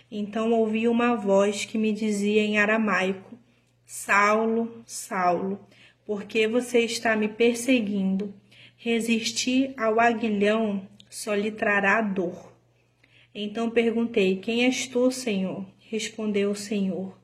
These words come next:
"Sou Jesus, a quem você está perseguindo. Agora levante-se, fique em pé. Eu apareci para constituí-lo servo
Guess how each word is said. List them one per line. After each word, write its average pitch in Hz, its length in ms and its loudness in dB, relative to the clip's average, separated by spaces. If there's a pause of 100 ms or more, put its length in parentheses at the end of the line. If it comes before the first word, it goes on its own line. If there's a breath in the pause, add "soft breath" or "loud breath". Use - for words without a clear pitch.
(540 soft breath)
"Sou 226 280 -4
Jesus, 226 840 2 (320 soft breath)
a - 140 0
quem 220 280 -2
você 226 300 0
está 226 300 2
perseguindo. 220 1000 2 (400 loud breath)
Agora 208 400 2
levante-se, 214 840 0
fique 233 420 -2
em 262 220 4
pé. 185 380 0 (440 soft breath)
Eu 220 200 2
apareci 240 760 2
para 220 300 2
constituí-lo 240 960 0
servo 247 840 0